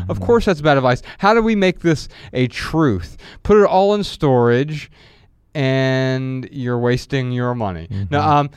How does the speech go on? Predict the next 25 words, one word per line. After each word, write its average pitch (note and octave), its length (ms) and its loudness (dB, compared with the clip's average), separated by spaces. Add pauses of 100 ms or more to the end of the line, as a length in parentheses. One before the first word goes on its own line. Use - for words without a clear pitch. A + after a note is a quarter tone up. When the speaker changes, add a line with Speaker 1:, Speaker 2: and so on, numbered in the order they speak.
(120)
Speaker 1:
n-, G#3 100 -2
that's A#3 180 0
not A#3 140 0
always F#3 240 0
true G#3+ 200 -4
either, B2+ 240 -4
right? C3 200 -2
Because E3+ 260 -4
sometimes F#3+ 460 -4
a D3+ 60 -8
storage E3 360 -4
unit D#3 240 -6
can C#3 160 -10
make D3 220 -4
sense G#3 320 -8
for A#2+ 280 -2
a A2 160 -2 (200)
attenuated A#2+ 640 -4
period A#2 320 0
of G2+ 100 -6
time, G2+ 240 -2 (300)
or F#3+ 120 -8
sometimes G3 540 -2
even E3+ 240 -6
for, F3+ 300 -4